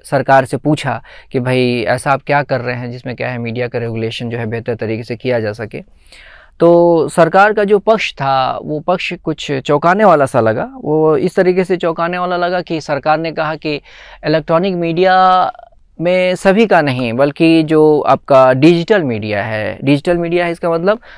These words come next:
आपका जैसे मान लीजिए ओटीटी है, है ना, ओटीटी है, और फिर इसके अलावा ऑनलाइन जो आपका न्यूज़ चैनल्स है ना, ऑनलाइन न्यूज़ चैनल जो हैं आपके, है ना, ये हो गया, और इसी तरीके के दूसरे भी चीज़ें हैं ना।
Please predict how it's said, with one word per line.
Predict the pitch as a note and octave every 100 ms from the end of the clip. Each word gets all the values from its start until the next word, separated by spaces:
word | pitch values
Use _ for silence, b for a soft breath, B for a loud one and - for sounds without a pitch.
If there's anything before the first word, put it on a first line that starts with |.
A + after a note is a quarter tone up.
| B
आपका | C#3 C#3 C#3+
जैसे | C3+ C#3+
मान | C3 B2+
लीजिए | B2+ C#3
ओटीटी | C#3+ C#3 C#3 C#3+ C#3 - B2 A#2+ C3+ B2+
है, | A#2+ A2+
है | B2
ना, | G#3 B3 _ _
ओटीटी | C#3+ D3 - C3 B2+ C#3+
है, | B2+ A#2+ A#2 - B B B B -
और | C3+ C3 C3
फिर | B2+ D#3
इसके | D3 C3+ - D3
अलावा | C#3 C#3 C#3
ऑनलाइन | - D3 D3 C#3+ C#3 D3
जो | C#3+
आपका | B2+ C3+ C3+ B2+ B2 A#2
न्यूज़ | C3 D3 E3+ C#3+
चैनल्स | - C#3 C3 B2+ -
है | B2+
ना, | D#3 C4 _ _ -
ऑनलाइन | B2+ C3 B2+ B2+ F3 b b b -
न्यूज़ | C3+ D3 E3 F3+ D#3
चैनल | D3+ C3 D3 D3+
जो | C#3
हैं | C3 B2
आपके, | A2+ A2+ B2+
है | C3
ना, | G#3+ C4 B B B _ -
ये | D3+ E3
हो | D3 C3+
गया, | B2 A#2+ B2 -
और | F3 G#3+
इसी | G3+ A#3+
तरीके | A3+ A3 A3
के | G#3+
दूसरे | F3 E3+ F3
भी | D#3+
चीज़ें | D3+ D3+ C#3+
हैं | C#3 D3+
ना। | A3